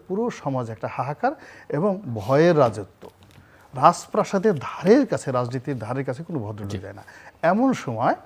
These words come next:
Speaker 1: ওই মোগল, মানে, ওই যে হেরেমের মধ্যে একটা হিজড়া মেয়ে, মহিলা ছিল,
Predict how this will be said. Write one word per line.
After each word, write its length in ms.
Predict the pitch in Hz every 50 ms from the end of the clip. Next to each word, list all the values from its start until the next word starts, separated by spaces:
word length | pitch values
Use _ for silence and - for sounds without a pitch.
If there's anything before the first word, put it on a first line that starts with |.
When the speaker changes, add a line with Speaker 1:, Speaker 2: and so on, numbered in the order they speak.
| - _ _ _ - - _ _ _ _ _ _ -
Speaker 1:
ওই 380 | 147 170 202 226 240 269 294 277
মোগল, 440 | 156 123 131 131 139 160 170 165 - - 127
মানে, 160 | 123 123 123
ওই 80 | 120 -
যে 160 | 127 123 113
হেরেমের 520 | 90 - - 135 139 156 165 170 170 156
মধ্যে 260 | 131 113 107 107 147
একটা 300 | 196 - 120 117 - 123 - - 147
হিজড়া 320 | 147 147 139 139 147 143
মেয়ে, 240 | 131 120 113 107 - - 117
মহিলা 340 | 120 110 98 107 101 101
ছিল, 320 | 95 - - - 90 85